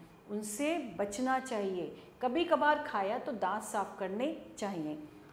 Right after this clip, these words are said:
फल सब्जियों का सेवन करना चाहिए। दूध, पनीर, दही आदि खाना दांतों के लिए लाभकारी है।" बच्चों, आप भी सुनिए ध्यान से, टॉफ़ी चॉकलेट बहुत कम खाइए,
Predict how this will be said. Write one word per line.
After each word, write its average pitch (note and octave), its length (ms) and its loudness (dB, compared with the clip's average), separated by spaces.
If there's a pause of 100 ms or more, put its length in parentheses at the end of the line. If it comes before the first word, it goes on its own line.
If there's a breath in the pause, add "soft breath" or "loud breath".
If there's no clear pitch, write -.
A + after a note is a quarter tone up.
(160 loud breath)
फल D#4 300 6
सब्जियों B3 480 -2
का C4 120 0
सेवन A3+ 340 -4
करना F3 340 -4
चाहिए। D#3+ 420 -6 (760 loud breath)
दूध, C#4+ 440 0
पनीर, B3+ 580 0
दही B3 300 2 (140)
आदि F#3+ 260 0
खाना A3+ 380 -4
दांतों G3 380 -4
के F#3+ 180 0
लिए A#3+ 520 0 (100)
लाभकारी A3 880 6
है।" G3 220 -2
बच्चों, - 280 -2
आप A3 260 4
भी B3 180 2
सुनिए B3+ 420 2
ध्यान F3+ 300 -2
से, E3 240 -8 (720 loud breath)
टॉफ़ी A3 280 6
चॉकलेट A#3+ 480 2
बहुत C4 400 4
कम C4+ 200 8
खाइए, G3+ 500 0